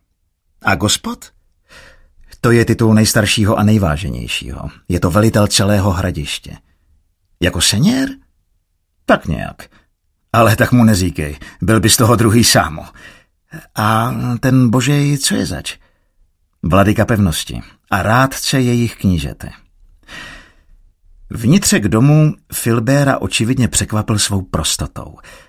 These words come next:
Za řeči došli do velké místnosti, která sloužila jako hodovní. Topilo se tam, ostatní místnosti byly patrně studené. Ale zde uvnitř panovalo příjemné teplo, voněly tu pryskyřice, kouř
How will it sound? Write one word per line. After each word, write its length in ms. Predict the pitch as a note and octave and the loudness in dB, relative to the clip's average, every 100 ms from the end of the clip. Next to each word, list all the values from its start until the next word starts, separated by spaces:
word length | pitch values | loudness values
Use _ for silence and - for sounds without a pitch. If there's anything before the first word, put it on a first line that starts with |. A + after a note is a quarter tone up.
| _ _ - | _ _ -6
Za 180 | D#2 F#2 | -2 0
řeči 320 | F2+ F#2 A#2+ | -2 -2 0
došli 280 | F2 - G2 | 0 0 0
do 120 | F2 | 0
velké 340 | F2+ F#2+ G#2+ F#2 | 0 0 0 0
místnosti, 640 | E2+ - G2 F#2 - A2 | 0 -2 -2 -2 -2 -6
která 280 | - F#2 E2+ | -2 0 0
sloužila 500 | - F#2 F2+ G2 F#2 | 0 0 0 0 0
jako 240 | F2+ F#2 | 0 -2
hodovní. 680 | D2+ E2+ D#2+ C#2+ A#1+ G1+ - - - - _ _ | -2 -2 -4 -6 -6 -8 -12 -18 -20 -20 _ _
Topilo 340 | - - B1+ | 0 0 -2
se 180 | - D2+ | -4 -8
tam, 360 | - C2 C#2 E2 - | -8 -8 -8 -12 -14
ostatní 440 | - - F2+ F#2+ F2+ | -8 -4 -4 -2 -2
místnosti 540 | F#2 - G#2+ - C#3 | -2 0 -2 -2 -4
byly 260 | G2+ G#2 A#2 | -2 -4 -4
patrně 360 | G#2 G2+ G2+ | -4 -2 -2
studené. 600 | G2 - F2 C2 - G1+ - - - - - - | -2 -4 -6 -8 -12 -18 -18 -18 -18 -18 -20 -8
Ale 240 | A#2+ A#2 A2 | -2 2 2
zde 300 | F2+ D3 F#3 | 2 0 2
uvnitř 540 | D3+ C3+ D#3 D#3 - | 2 4 4 4 -4
panovalo 500 | - A2+ A2+ G#2+ G2+ | 0 2 2 2 0
příjemné 540 | - - G#2+ G2 F2+ F2 | -2 -2 0 2 0 -2
teplo, 500 | C3 - B2 A2+ F#2+ - | -4 0 0 0 -2 -6
voněly 500 | F2 G#2+ G#2+ G2+ F#2 | 0 2 4 2 0
tu 160 | - D2 | -4 -6
pryskyřice, 840 | - A2 - A2+ G#2 F#2+ - F#2 - | -2 -2 0 -2 -2 -2 -2 -4 -4
kouř 520 | G2 F#2 F2+ - | -2 -2 -2 -4